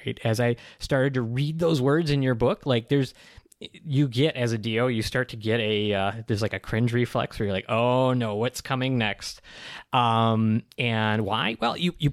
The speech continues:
you actually pointed out one of the fundamental problems with the oath, uh, with oaths in general, but that oath in particular, I completely agree with you. And so what's the problem there? Well, in that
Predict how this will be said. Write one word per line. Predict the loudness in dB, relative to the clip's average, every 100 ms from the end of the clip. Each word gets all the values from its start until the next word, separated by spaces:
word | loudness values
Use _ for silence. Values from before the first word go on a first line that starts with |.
| 0
you | 0
actually | -2 -2
pointed | -2 0 0
out | 0
one | 0
of | 0
the | 0
fundamental | 0 0 0 0 0
problems | 0 -2 0 -2 -6
with | -2 0 0 -4 -20 _ -6
the | -4
oath, | -4 -6 -14 -8 -2
uh, | 0 0
with | 0 0 -2 -2
oaths | -2 0 -2
in | 2 2
general, | 2 2 0 0
but | -2 -4 -12 -18 -20 -12
that | -4 -2 -2 0
oath | -2 -4 -8
in |
particular, | -4 -4 -2 0 -2
I | -2 -6
completely | -6 -4 -2 0
agree | 2 2
with | 2 -2
you. | -8 -10 _ -6
And | -2 0
so | 0 2 0 -4 -20 -8
what's | -2 0 0 -4
the | -4
problem | -2 0 2
there? | 2 2
Well, | 0 0 -2 _ -20 -20 -8 2
in | 4 6 6
that | 4 0 0